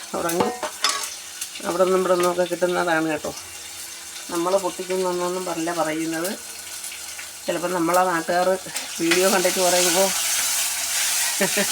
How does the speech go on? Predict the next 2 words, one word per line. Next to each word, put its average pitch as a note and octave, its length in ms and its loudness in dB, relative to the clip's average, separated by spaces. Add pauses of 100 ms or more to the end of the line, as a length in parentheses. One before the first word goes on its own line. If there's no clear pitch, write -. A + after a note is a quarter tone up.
(1200)
അതുകൊണ്ട് E3+ 460 2 (1300)
അങ്ങനെയൊക്കെ F#3 480 0